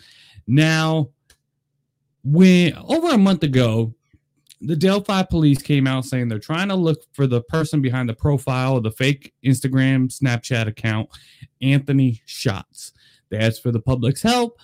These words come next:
The public did everything they could, and they found out it was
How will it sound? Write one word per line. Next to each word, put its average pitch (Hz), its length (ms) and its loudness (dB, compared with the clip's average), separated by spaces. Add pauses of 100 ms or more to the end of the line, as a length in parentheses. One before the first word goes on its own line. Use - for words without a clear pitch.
(260)
The 113 100 -6
public 139 420 -2
did 123 180 0
everything 135 320 0
they 123 140 0
could, 202 500 -2 (360)
and 139 180 2
they 143 80 2
found 165 400 -2
out 143 300 -4
it 113 120 -10
was 113 220 -6